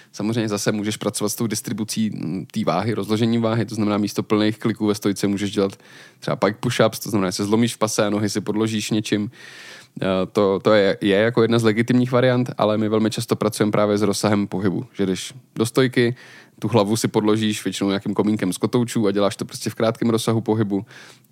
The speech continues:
Zvyšuješ, zvyšuješ trénink za tréninkem ten objem a postupně, postupně snižuješ,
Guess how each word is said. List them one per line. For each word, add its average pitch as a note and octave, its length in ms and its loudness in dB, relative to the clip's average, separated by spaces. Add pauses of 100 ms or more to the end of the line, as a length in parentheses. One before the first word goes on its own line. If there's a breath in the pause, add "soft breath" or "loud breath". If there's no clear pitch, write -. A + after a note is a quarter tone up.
(680)
Zvyšuješ, G#2 640 0
zvyšuješ G#2 420 0
trénink G#2 260 2
za G#2 80 2
tréninkem G#2 440 2
ten F2+ 140 0
objem A2 340 2
a - 60 -4
postupně, G2 580 -2
postupně G2+ 480 -4
snižuješ, G2 560 0